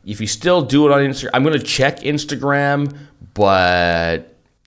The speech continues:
I will think less of you if you only do Instagram at this point. It's not even me. Blame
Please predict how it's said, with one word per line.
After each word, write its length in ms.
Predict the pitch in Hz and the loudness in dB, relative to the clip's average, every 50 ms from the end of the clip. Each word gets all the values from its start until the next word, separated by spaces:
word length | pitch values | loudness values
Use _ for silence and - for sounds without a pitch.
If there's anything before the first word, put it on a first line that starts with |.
| _ _ _ - | _ _ _ -2
I 160 | - 98 107 | 0 2 2
will 180 | 120 120 117 110 | 2 2 0 -2
think 300 | 110 - 113 107 98 - | -2 -2 -6 -6 -6 -6
less 320 | 73 85 90 92 95 - | -4 -2 -2 -2 -2 -4
of 100 | - 85 | -8 -8
you 220 | 76 78 78 80 80 | -8 -8 -8 -8 -8
if 140 | 73 - 82 | -10 -8 -8
you 100 | 78 69 | -8 -6
only 300 | 58 80 80 82 80 78 | -4 -4 -4 -4 -6 -6
do 160 | 69 73 71 | -8 -8 -10
Instagram 640 | 69 71 - 73 - - 69 65 65 62 55 50 - | -10 -10 -10 -12 -12 -12 -12 -12 -10 -10 -10 -12 -14
at 80 | - - | -14 -12
this 160 | - 73 - | -12 -14 -14
point. 360 | - - 64 55 50 - - - - - - - - _ - | -12 -14 -14 -14 -16 -18 -20 -20 -20 -20 -20 -20 -20 _ -4
It's 220 | - 127 117 110 | -4 -2 0 2
not 140 | 196 202 208 | 2 2 2
even 280 | 202 190 175 147 131 | 2 2 2 2 2
me. 380 | 127 127 131 131 127 127 123 - - - - - - _ - | 4 2 2 2 2 0 0 -2 -6 -14 -20 -20 -20 _ -8
Blame 920 | - 117 120 131 147 175 180 180 180 180 175 180 185 175 156 - - - | -4 0 2 2 4 2 2 2 2 2 0 0 0 0 -2 -4 -6 -16